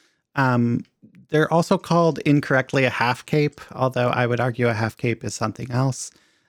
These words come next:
Um, it is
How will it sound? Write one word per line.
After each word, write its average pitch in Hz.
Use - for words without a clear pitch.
Um, 123
it 156
is 120